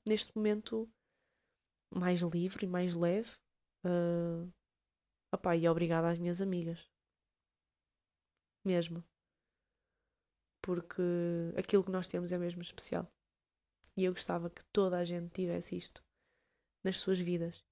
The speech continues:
E por isso é que eu acredito no produto que eu vou lançar esta semana. Ah, acredito mesmo. Porque nós também só temos isto porque nos demos a esta vulnerabilidade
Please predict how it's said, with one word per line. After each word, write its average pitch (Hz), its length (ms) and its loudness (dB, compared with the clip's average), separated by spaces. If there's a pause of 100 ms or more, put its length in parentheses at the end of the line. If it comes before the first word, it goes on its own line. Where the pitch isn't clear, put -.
(100)
E 190 60 -2
por 190 180 0
isso 190 420 0
é 180 60 -2
que - 140 -2
eu 185 80 4
acredito 180 480 -2
no 190 100 0
produto 180 400 -2
que - 80 -2
eu 185 60 2
vou 175 160 2
lançar 175 340 -2
esta - 240 -6
semana. 175 380 -6 (1400)
Ah, 170 420 4
acredito 180 440 -4
mesmo. 165 340 0 (180)
Porque 175 260 -2
nós 175 180 0
também 180 240 0
só 180 160 0
temos 185 280 0
isto 190 400 -2 (1080)
porque - 200 -2
nos 185 120 4
demos 180 260 4
a 180 60 6
esta 185 240 2
vulnerabilidade 175 760 2